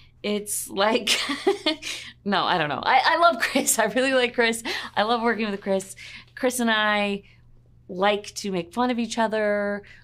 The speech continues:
We like to make each other laugh. Um, our families are bonded now. Our parents like each other. I, I think we'll just merge the Thompsons and the Hem-, Hemsworth, the,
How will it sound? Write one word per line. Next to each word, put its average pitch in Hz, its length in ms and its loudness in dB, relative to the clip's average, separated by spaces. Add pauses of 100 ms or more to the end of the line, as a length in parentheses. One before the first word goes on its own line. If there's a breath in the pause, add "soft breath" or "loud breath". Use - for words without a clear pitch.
(100)
We 196 180 0
like 180 200 -2
to 180 80 -6
make 170 180 -4
each 165 140 -10
other 160 200 -6
laugh. 233 720 -2 (400 loud breath)
Um, 170 460 2 (400)
our 185 360 4
families 220 720 -4
are 202 60 -2
bonded 190 500 -2
now. 190 640 -6
Our 156 100 -6
parents 214 560 -6
like 196 260 -6
each 180 160 -10
other. 170 560 -8 (480 loud breath)
I, - 140 0 (300)
I 190 100 -2
think 196 240 -6
we'll 190 80 0
just 180 240 -8
merge 175 840 -2
the 165 100 -4
Thompsons 175 840 -2
and 160 160 -8
the 156 40 -8
Hem-, 170 440 -4 (180)
Hemsworth, 170 760 -2 (260)
the, 165 280 -4